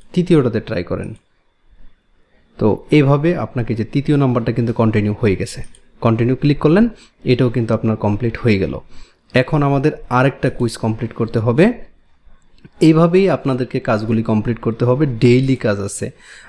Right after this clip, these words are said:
আপনারা হয়তোবা জানেন যে আমরা, আহ, এর আগে একটা কাজ করছিলাম, সেটা হচ্ছে, আমার প্রজেক্টের কথা মনে আসতেছে না,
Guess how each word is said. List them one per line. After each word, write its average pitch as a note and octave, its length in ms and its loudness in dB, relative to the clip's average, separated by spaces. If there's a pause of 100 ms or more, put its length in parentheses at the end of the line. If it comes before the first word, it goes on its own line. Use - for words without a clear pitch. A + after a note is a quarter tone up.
(100)
আপনারা D#3+ 300 4
হয়তোবা D#3 340 4
জানেন B2 500 0
যে A#2+ 240 -2
আমরা, A2+ 600 -2 (340)
আহ, G#2 320 -4
এর B2 180 4
আগে B2+ 220 2
একটা B2 200 -4
কাজ - 260 -6
করছিলাম, B2+ 480 -2
সেটা A#2 260 -6
হচ্ছে, A2+ 520 -2 (460)
আমার A#2 160 2
প্রজেক্টের D3 440 2
কথা D3+ 240 2
মনে C#3 260 4
আসতেছে C3+ 380 -2
না, E3 200 -2